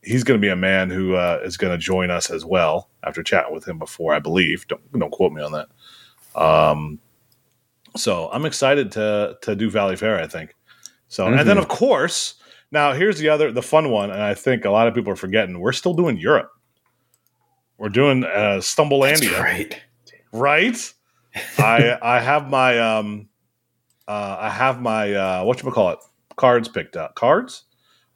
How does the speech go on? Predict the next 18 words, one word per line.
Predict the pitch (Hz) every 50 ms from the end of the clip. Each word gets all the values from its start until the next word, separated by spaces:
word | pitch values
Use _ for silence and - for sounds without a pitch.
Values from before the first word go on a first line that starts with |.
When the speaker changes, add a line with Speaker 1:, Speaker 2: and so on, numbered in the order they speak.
| _
Speaker 1:
My, | - 95 101 101 98 98 98 98
um, | 95 92 92 90 90 87 87 87 92 101 _ _ _ _ _ _ _ _ _ _ _ _ _ _ _ _ - - - - -
um, | 95 92 90 87 87 85 82 82 82 80 78 76 76 - _ _ _ _ _ _ _ _ _ _ _ _ _ _ _ _ _ _ _ _ _ _ _ _ _ _ _ _ _ _ _ _ _
tickets | - - - - - - - - -
picked | - - - 139 - -
out. | 104 87 80 78 - -
I | -
just | - -
gotta | - 101 85
buy | 78 95 90 85 78
'em. | 78 87 - _ _ _ _ _ _ _ _ _ _ _ _ _ _ _ _ _ _ _ _ _ _ _ -
Speaker 2:
Nice. | - 87 85 82 - - - - - - - _ _ - -
Speaker 1:
So | - - 123 101
once | 98 113 113 -
I | 123
get | 107 113 -
those | - 110 117 110 95
done, | 90 90 82 80 80 82 80 76